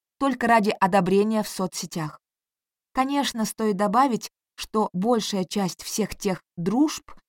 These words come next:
которые Тейлор завязала в эпоху тысяча девятьсот восемьдесят девять, в итоге растаяла словно мираж. Ведь когда Тейлор была на пике популярности, каждая знаменитость в Америке хотела быть рядом с ней. Они хотели пройтись по сцене во время исполнения песни «Style»,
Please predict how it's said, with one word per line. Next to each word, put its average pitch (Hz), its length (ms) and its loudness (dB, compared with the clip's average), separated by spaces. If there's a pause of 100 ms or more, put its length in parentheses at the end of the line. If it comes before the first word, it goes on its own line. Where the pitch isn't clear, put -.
(100)
которые 202 360 0
Тейлор 202 400 0
завязала 190 480 0
в 175 120 -2
эпоху 185 340 -4
тысяча - 420 -6
девятьсот 185 380 -4
восемьдесят 175 560 -4
девять, 170 340 -2 (300)
в 208 80 0
итоге 262 480 0 (160)
растаяла 233 720 4
словно 202 400 2
мираж. 180 460 -2 (240)
Ведь 202 160 -4
когда 269 360 4
Тейлор 240 360 0 (120)
была 214 280 4
на 196 120 2
пике 202 300 -4
популярности, 196 800 0 (280)
каждая 202 400 4
знаменитость 208 600 0
в 180 40 0
Америке 208 480 0
хотела 220 380 -2
быть 202 180 -2
рядом 180 300 2
с - 140 -8
ней. 165 240 -2 (240)
Они 311 160 -6
хотели 269 400 -2
пройтись 214 480 -2
по 196 120 -2
сцене 247 440 -4
во 196 100 4
время 202 260 2
исполнения 190 560 2
песни 180 400 -2
«Style», 208 540 4